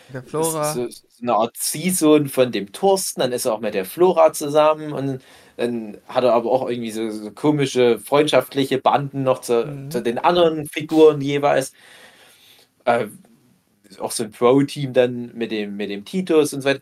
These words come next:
Speaker 2: Also du kannst den zum Beispiel, als, als ein Beispiel für viele, nicht rausnehmen, weil das alles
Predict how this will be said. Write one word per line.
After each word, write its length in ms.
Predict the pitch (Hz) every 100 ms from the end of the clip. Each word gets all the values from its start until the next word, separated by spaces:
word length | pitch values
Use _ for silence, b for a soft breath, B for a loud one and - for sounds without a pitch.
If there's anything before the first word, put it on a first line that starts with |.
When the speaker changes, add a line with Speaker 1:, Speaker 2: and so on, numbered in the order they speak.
| B -
Speaker 2:
Also 280 | 135 135 - _
du 80 | 117
kannst 500 | - 160 233 - - _ -
den 420 | 165 214 208 185 - _
zum 140 | 156
Beispiel, 640 | 143 151 180 - 160 151 - _ _
als, 240 | - - -
als 160 | 98 -
ein 200 | 131 139
Beispiel 360 | 127 123 123
für 140 | - 104
viele, 440 | 139 156 156 - _ _ _ _ -
nicht 260 | 202 - 156
rausnehmen, 600 | 147 175 165 151 143 123
weil 140 | 117
das 200 | 117 -
alles 560 | 135 160 147 - -